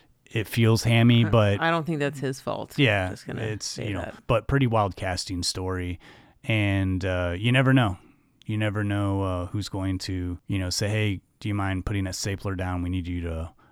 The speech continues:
Speaker 1: act in the scene with Tom Cruise."
Speaker 2: God, I wish that would have happened to me in college on
Speaker 1: Yeah.
Speaker 2: some student film. That would have been pretty cool.
Speaker 1: Instead, they're like, "Can you put this burlap sack over your head? <laughs> We, we need to, we need to throw you into this pit of snakes for this horror movie."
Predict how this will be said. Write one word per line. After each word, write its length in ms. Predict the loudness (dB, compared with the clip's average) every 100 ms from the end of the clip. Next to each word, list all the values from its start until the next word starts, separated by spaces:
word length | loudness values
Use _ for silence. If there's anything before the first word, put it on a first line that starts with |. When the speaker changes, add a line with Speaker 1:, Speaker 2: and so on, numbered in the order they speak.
| _ -4
Speaker 1:
act 200 | -4 -4
in 60 |
the 80 | -4
scene 220 | -4 -4
with 120 | -4 -6
Tom 180 | -8
Cruise." 440 | -8 -8 -10 -14 -20 _ _ _ _
Speaker 2:
God, 200 | -16 -10
I 100 | -8
wish 220 | -6 -6 -6
that 120 | -4
would 80 | -6
have 120 | -6
happened 340 | -8 -8 -8
to 60 | -8
me 100 | -8
in 80 | -8
college 500 | -8 -6 -4 -6 -6
on 100 | 0
Speaker 1:
Yeah. 180 | 0 0
Speaker 2:
some 300 | -2 -4 -8
student 440 | -12 -8 -6 -6 -6
film. 340 | -4 -4 -4
That 140 | -6
would 80 | -8
have 80 | -8
been 160 | -10 -12
pretty 200 | -14 -14
cool. 320 | -12 -12 -14 _ _ _ -6
Speaker 1:
Instead, 340 | -6 -2 -2
they're 140 | 0 -2
like, 160 | -2
"Can 100 | -2
you 60 | -2
put 160 | 0 -2
this 120 | -4
burlap 520 | -2 0 0 -4 -6
sack 320 | -6 -4 -2
over 120 | -2 0
your 120 | 2
head? 220 | 4 2 8
<laughs> 60 |
We, 180 | 10 10 8 6 4 4
we 140 | 6 8
need 280 | 8 6
to, 340 | 6 6 4 2
we 100 | 2
need 120 | 4 4
to 80 | 2
throw 220 | 4 6
you 160 | 6
into 180 | 6 4
this 160 | 2 0
pit 180 | 0 0
of 80 |
snakes 360 | 0 0 0 -2
for 120 | -4 -2
this 200 | -2 -2
horror 240 | 0 0
movie." 420 | 2 0 0 -2